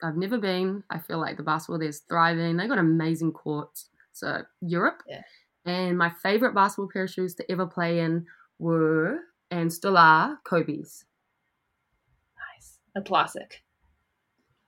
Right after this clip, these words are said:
Speaker 2: All right.
Speaker 1: Yeah.
Speaker 2: Awesome. Well, thanks again so much, Sam, for jumping on the pod and, you know, really getting to share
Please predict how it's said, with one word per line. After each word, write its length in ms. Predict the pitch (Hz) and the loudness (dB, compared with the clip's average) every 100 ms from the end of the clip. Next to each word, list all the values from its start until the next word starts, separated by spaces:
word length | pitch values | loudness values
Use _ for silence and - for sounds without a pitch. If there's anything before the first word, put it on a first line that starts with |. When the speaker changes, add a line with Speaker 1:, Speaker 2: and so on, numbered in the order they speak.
| _ _ _ _ _ _ _ _ _ - | _ _ _ _ _ _ _ _ _ -14
Speaker 2:
All 140 | - | -12
right. 160 | 156 - | -8 -10
Speaker 1:
Yeah. 60 | - _ _ _ _ _ | -10 _ _ _ _ _
Speaker 2:
Awesome. 480 | - 202 - - 202 _ _ _ _ | -2 -2 -4 -16 -18 _ _ _ _
Well, 260 | 220 220 214 | 4 6 6
thanks 280 | 240 233 226 | 0 0 0
again 300 | 220 220 208 | 0 2 0
so 180 | 233 | 0
much, 200 | 208 208 | 0 0
Sam, 280 | 208 208 202 | -2 -2 0
for 260 | 202 185 185 | 0 -2 0
jumping 300 | 202 196 190 | -2 -2 -2
on 140 | 185 | -2
the 40 | 185 | -6
pod 480 | - 190 190 185 190 - - - | -2 0 2 0 -4 -14 -18 -6
and, 560 | 190 185 180 180 180 160 - _ | -2 0 -2 -4 -12 -16 -20 _
you 140 | 196 190 | -2 0
know, 180 | 185 | 0
really 240 | 180 185 180 | 0 -2 -2
getting 220 | 185 180 | -2 -4
to 60 | 180 | -4
share 220 | 196 | -4